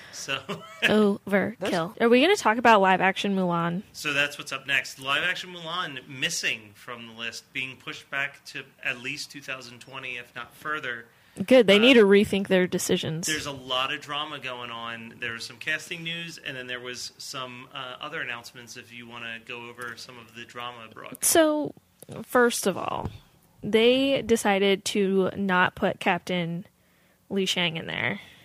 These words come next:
Speaker 3: Mm.
Speaker 2: So Cap-, so Shang's not in it, and he is the central, well, not the central character, but he is a main character in that movie.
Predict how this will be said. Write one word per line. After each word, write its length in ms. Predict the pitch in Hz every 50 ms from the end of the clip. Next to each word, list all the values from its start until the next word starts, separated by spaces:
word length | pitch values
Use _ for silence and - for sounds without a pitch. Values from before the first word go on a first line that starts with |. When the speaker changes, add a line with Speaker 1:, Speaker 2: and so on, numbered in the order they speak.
| - _ _ _ _ - 117
Speaker 3:
Mm. 760 | 110 107 110 110 110 110 110 110 107 107 107 - - 104 101
Speaker 2:
So 140 | - - 214
Cap-, 320 | - 226 214 220 233 -
so 200 | - - - 226
Shang's 420 | 208 - - 214 226 233 269 269
not 180 | 240 220 208 196
in 140 | 175 175 175
it, 200 | - - - - _ _ _ _ _ _ _
and 200 | - - 208 214
he 400 | 214 240 233 233 226 208 - 220 214
is 180 | 208 202 196 - -
the 120 | 220 208
central, 760 | 208 - - - 185 175 - - 196 180 175 185 180 - - -
well, 300 | 202 202 175 180 196 202
not 220 | 202 208 190 185
the 140 | - 226 208
central 480 | 196 - - - 185 175 170 - - 185
character, 360 | - - 180 175 180 - 190
but 120 | 175 175
he 200 | 202 - 214 -
is 160 | - 214 208 -
a 200 | - 196 208 208
main 440 | 180 180 180 175 175 185 185 180 180
character 520 | - - 185 175 160 - - - 107 107
in 160 | - - 185
that 280 | 175 175 170 165 - - _ _ _ -
movie. 420 | - 185 170 160 165 170 175 196